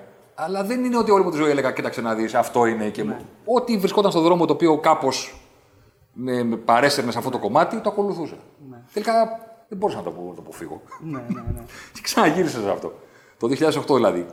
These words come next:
Speaker 2: Μετά από πόσο, πόσο διάστημα κενό, δηλαδή;
Speaker 1: Το-, όταν ασχολήθηκα εδώ να πάω σχολή,
Speaker 2: Μμμ.
Speaker 1: θέατρο, υποκριτική, τέτοιες ιστορίες, παραστάσεις κτλ. Μετά κάπου έπρεπε να δουλέψω κιόλας.
Speaker 2: Μμμ.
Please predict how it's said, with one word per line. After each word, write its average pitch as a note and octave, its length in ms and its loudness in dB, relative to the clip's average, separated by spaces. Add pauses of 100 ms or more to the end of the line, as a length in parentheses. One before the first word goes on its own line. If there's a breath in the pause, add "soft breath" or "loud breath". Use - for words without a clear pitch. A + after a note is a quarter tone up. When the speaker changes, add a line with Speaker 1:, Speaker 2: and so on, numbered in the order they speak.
Speaker 2:
Μετά C#3+ 180 -2
από A3+ 140 0
πόσο, A3+ 360 -2
πόσο G#3 220 -4
διάστημα B2+ 380 -2
κενό, A#2+ 360 -4
δηλαδή; C3 600 -4 (480)
Speaker 1:
Το-, C#3 200 -2
όταν D3 200 2
ασχολήθηκα C3+ 520 2 (520)
εδώ A2+ 300 2
να G#2 100 0
πάω A#2+ 240 6
σχολή, G#2 420 -4 (140)
Speaker 2:
Μμμ. F2+ 60 -10
Speaker 1:
θέατρο, G#2+ 340 0
υποκριτική, F#2 760 -8
τέτοιες G#2 260 -6
ιστορίες, G#2 400 -4
παραστάσεις F#2+ 520 -2
κτλ. F2+ 140 -10 (260)
Μετά C#3+ 840 -2
κάπου C3+ 160 -6
έπρεπε C3 160 -8
να - 20 -4
δουλέψω A#2+ 260 -8
κιόλας. F#2 260 -14 (140)
Speaker 2:
Μμμ. C3+ 200 -18